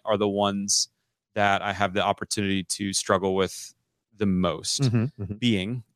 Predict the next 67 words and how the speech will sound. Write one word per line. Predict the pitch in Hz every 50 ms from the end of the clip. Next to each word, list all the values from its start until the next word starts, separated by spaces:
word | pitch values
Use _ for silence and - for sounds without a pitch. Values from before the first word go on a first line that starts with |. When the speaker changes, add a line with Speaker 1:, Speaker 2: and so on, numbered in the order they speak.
| _ -
Speaker 1:
um, | 104 101 98 95 95 95 101 - _ -
is | 101 104 -
the | 104 98
first | - - 107 95 - -
one | 98 92
because | 92 - - -
Speaker 2:
Just | 156 - -
Speaker 1:
I'm, |
Speaker 2:
like | 143 123
Speaker 1:
I'm | 117 135
Speaker 2:
being | 170 160 156 151
in | 143
his | 135 127 -
presence. | - - 123 107 - 294
Speaker 1:
Yeah, | 302 277 226 151
I'm | 127 127
just | 180 180
Speaker 2:
'Cause | - 294
Speaker 1:
such | 262
Speaker 2:
you're | 214 180
Speaker 1:
a, | 151
Speaker 2:
very | 196 196 180 156 139 -
Speaker 1:
I'm, | 127 147 156 -
Speaker 2:
active. | - 175 170
Speaker 1:
I'm | 170 165
a | 156 151
doer. | 120 117 107 - 151 156 143 147 143 139 135 131
Speaker 2:
Yeah. | 123
Speaker 1:
I'd | 120 113
Speaker 2:
Right, | 123 151 139
Speaker 1:
rather, | 123 123 127 123 113 120
I | 120
Speaker 2:
right. | 107
Speaker 1:
don't | 156 143
need | 135 127 113
to | 120 110 - _ - _ _
sit | - - - - -
and | 131 123 110
read | 117 131 123
this. | 117 117 -
Let's | 147 -
go | - 185 127 - -
do | 120 123 120
something. | - - 113 113 113 - 135 131 135
Speaker 2:
Right. | 120 120 117 101 101 _ _ _ _ _ - 131
Speaker 1:
And, | 120 117 113 113 113 110 -
and | 135 117 113 -
so | - 127 113 110 104
the, | 98 110 101
the | 90 101 107 -
problem | _ - - 139 147 139 131 123 117
with | 107 -
that | - 104 101 98 98 95 -
is | 107 101 92
if | 107 98 -
I'm | 110 101 104 107
not | 110 117 113 117 107 - _ _ _ _ _ _ _ _ _ _ -
being, | 120 120 117 104 95 95 98
if | 98 - 107
I'm | 104
not | 104 101 - -
in | - 120 120
a |
relationship | 110 110 101 104 104 - - 107 98 - 101 - -
with | 95 - -
God, | - 107 98 95 90 87 90 90
like, | 95 98 98